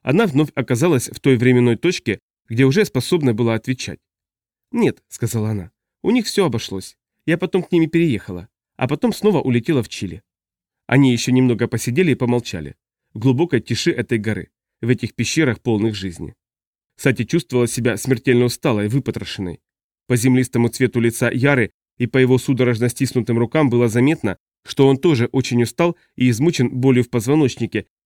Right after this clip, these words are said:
непрерывно терзавшей его. На сей раз молчание, которое хранили оба,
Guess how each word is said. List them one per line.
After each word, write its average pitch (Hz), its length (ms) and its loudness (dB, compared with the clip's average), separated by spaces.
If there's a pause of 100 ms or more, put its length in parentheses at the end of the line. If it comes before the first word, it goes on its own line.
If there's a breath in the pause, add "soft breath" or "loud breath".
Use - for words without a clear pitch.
(120)
непрерывно 127 560 2
терзавшей 120 560 -4
его. 90 220 -10 (500)
На 123 120 2
сей 165 200 2
раз 135 180 -2
молчание, 123 480 0
которое 120 420 -2
хранили 120 440 0
оба, 107 300 -2